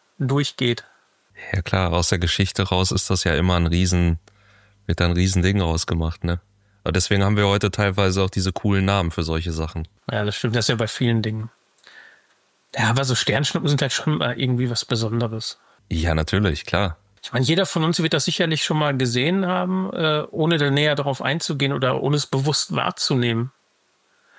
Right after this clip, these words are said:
Speaker 1: Und wenn man natürlich sich, sag ich mal, bewusst irgendwie auf die Lauer legt, dann sieht man viel, viel mehr.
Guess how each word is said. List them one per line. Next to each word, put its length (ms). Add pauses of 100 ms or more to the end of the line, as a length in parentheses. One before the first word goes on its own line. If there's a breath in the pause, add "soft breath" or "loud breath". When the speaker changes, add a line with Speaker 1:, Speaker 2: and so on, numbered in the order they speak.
(280 loud breath)
Speaker 1:
Und 320
wenn 140
man 240
natürlich 340
sich, 120
sag 360
ich 120
mal, 120
bewusst 480
irgendwie 300
auf 100
die 100
Lauer 260
legt, 220
dann 120
sieht 120
man 140
viel, 500
viel 280
mehr. 380